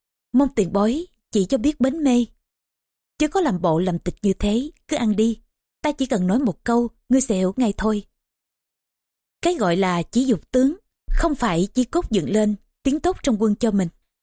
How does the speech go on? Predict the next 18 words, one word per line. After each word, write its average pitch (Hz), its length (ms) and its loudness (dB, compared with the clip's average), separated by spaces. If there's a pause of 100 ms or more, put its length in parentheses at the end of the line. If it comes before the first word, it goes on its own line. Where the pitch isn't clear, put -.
mà 233 100 4
hơn 277 220 2
thế 370 180 2
nữa, 185 300 0 (240)
còn 208 140 -2
phải 208 120 -2
làm 220 180 -2
cho 220 180 0
hợp - 280 -4
với 269 100 0
sức - 220 -2
khỏe 185 160 -2
của - 160 -4
mình. 208 240 2 (680)
Hoàng 240 140 2
phủ 190 280 2
Nghĩa 240 260 4
Chân, 247 220 2